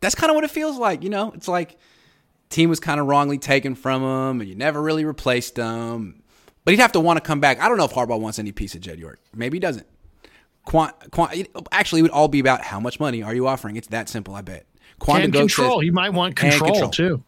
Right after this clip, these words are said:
Speaker 1: And control. Grant, you need to have a sit down with Jed and Lynch. Tell him what they don't wanna hear. Everybody keep sugarcoating this B S. Tell him like it is. All right, I'll tell him. We're gonna have a sit down. I'm gonna tell you like it is. Kyle, sit right there. I'm gonna tell you.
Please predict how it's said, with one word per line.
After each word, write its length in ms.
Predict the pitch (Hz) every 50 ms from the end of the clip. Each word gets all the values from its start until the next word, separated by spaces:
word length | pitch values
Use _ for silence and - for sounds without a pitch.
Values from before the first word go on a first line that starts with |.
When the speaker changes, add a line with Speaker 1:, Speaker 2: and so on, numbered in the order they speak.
| _ _ _ _ - 120
Speaker 1:
And 160 | 113 110 107
control. 340 | 110 - - 101 82 - - _ _ _ -
Grant, 200 | 143 151 147 139
you 60 | 151
need 80 | 175 185
to 60 | 196
have 100 | 190 175
a 40 | 156
sit 180 | - - 170 151
down 140 | 160 151 139
with 100 | 123 107
Jed 220 | 104 127 131 131
and 100 | 123 120
Lynch. 240 | 127 131 - - -
Tell 180 | - 131 127 131
him 100 | 131 127
what 100 | 123 -
they 120 | 107 107 101 - - _
don't 220 | - 139 147 147 160
wanna 180 | 147 139 139
hear. 160 | 127 139 131 123
Everybody 320 | 123 131 120 127 127 127
keep 220 | 117 - - 131 -
sugarcoating 540 | - 131 123 95 - - 127 117 110 113
this 100 | 117 107
B 200 | 101 - 113 110
S. 100 | 107 104
Tell 160 | - - 127 117
him 80 | 117
like 160 | 110 107 -
it 80 | 107 101
is. 240 | 95 82 - _ _ _ _ _ _ _ _ - _ _ _ -
All 80 | 131 123
right, 60 | 120
I'll 80 | 143 165
tell 260 | - - 180 147 120
him. 80 | 107 117
We're 100 | 131 143
gonna 120 | 151 143
have 100 | 147 131
a 60 | 127
sit 200 | - - 151 127
down. 200 | 120 120 117 113
I'm 80 | 110 117
gonna 100 | 113 110
tell 160 | - - 131
you 120 | 117 113 107
like 180 | 107 107 101
it 80 | 101 101
is. 220 | 98 90 87 - - 127 110 - -
Kyle, 200 | - 135 139 139 139
sit 180 | - 180 143
right 180 | 151 160 156 131
there. 140 | 147 135 120
I'm 60 | 127
gonna 120 | 127 127
tell 200 | 127 - 139 127
you. 100 | 110 101